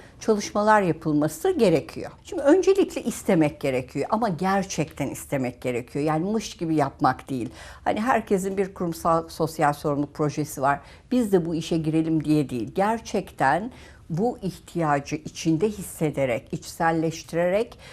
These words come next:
ve tüm paydaşlarıyla, e, bu projenin, bu yaklaşımın içine girmeye karar vererek başlamak lazım.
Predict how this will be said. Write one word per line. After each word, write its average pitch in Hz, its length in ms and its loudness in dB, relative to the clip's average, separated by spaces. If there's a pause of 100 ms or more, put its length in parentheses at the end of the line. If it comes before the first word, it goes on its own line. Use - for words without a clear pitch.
(160)
ve 190 120 0
tüm 381 220 2
paydaşlarıyla, 170 1160 2 (300)
e, 147 260 2
bu 214 120 -2
projenin, 151 720 2
bu 160 340 4
yaklaşımın 156 720 2
içine 170 380 -2
girmeye 147 480 0
karar 196 500 0
vererek 202 440 2
başlamak 135 580 0
lazım. 90 340 -4